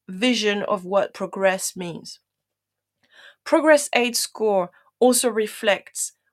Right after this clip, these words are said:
what happens in society as a whole. There is the north and south geographical divide. There is the boy and girl divide, with girls doing better. There is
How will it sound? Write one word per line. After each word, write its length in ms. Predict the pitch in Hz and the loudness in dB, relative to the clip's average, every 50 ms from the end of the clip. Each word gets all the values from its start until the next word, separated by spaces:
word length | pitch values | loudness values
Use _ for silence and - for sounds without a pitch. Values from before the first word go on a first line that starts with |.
| _ _ | _ _
what 200 | - 208 226 240 | 0 0 0 2
happens 560 | - 220 214 214 - 220 208 208 202 190 - - _ | 2 0 0 0 -2 -4 -4 -4 -6 -8 -10 -10 _
in 200 | - 202 196 190 | -6 -6 -6 -6
society 640 | 185 - - 180 - - - 190 180 175 175 - 185 | -6 -6 -8 -6 -6 -6 -4 -4 -4 -4 -6 -6 -8
as 140 | 180 170 170 | -8 -6 -8
a 60 | 175 | -10
whole. 440 | 170 - - 208 226 233 247 254 254 247 - - - - _ - | -8 -4 0 0 2 2 2 0 -4 -8 -14 -20 -20 -18 _ -2
There 180 | 196 185 185 | -2 -2 -2
is 220 | 175 175 170 - - | -2 -6 -8 -8 -6
the 260 | 170 170 170 180 - _ _ _ _ - | -6 -6 -6 -8 -14 _ _ _ _ -6
north 460 | 202 202 208 202 196 196 196 - - | -4 -2 -2 -2 -2 -4 -6 -6 -6
and 160 | 190 180 185 | -6 -6 -6
south 500 | - - - 180 185 180 165 170 - - - | -8 -6 -4 -4 -4 -4 -6 -8 -10 -16 -12
geographical 640 | - - 175 170 - 180 175 180 - - - 180 175 | -8 -8 -6 -4 -4 -6 -6 -8 -10 -14 -14 -14 -12
divide. 600 | 170 - 170 - - 190 185 185 185 185 190 - _ - - - - _ _ | -12 -14 -10 -6 -4 -2 -2 -2 -4 -6 -8 -12 _ -20 -20 -20 -20 _ _
There 240 | - 202 196 190 185 | 0 0 2 2 0
is 180 | 190 190 180 - | -2 -4 -6 -6
the 240 | - 185 170 - - _ - 185 _ _ | -6 -6 -8 -8 -14 _ -20 -20 _ _
boy 260 | - 208 196 196 196 190 | -6 -4 -2 0 0 0
and 180 | 190 190 180 | -2 -4 -6
girl 280 | - - 180 175 170 165 | -6 -4 -2 -2 -2 -4
divide, 540 | 165 165 160 - 185 185 190 190 196 202 180 | -6 -6 -4 0 0 2 2 2 2 0 -4
with 240 | 175 170 165 - | -8 -10 -10 -8
girls 280 | - 175 170 170 170 - | -6 -4 -4 -4 -6 -8
doing 240 | - 170 170 170 165 | -10 -10 -10 -8 -8
better. 540 | - 175 180 180 - - - 190 185 190 - - - - - - _ | -8 -8 -8 -8 -6 -6 -4 -4 -4 -6 -8 -12 -18 -18 -18 -8 _
There 200 | - 196 196 190 | 4 4 4 4
is 220 | 190 190 185 - | 2 -2 -4 -4